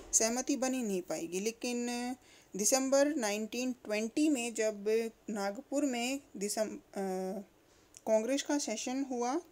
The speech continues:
तो वहाँ पर असहयोग आंदोलन को शुरू करने के लिए सबने ओके बोल दिया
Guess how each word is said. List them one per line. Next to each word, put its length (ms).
तो 120
वहाँ 420
पर 320
असहयोग 480
आंदोलन 580
को 180
शुरू 320
करने 340
के 180
लिए 200
सबने 500
ओके 260
बोल 200
दिया 300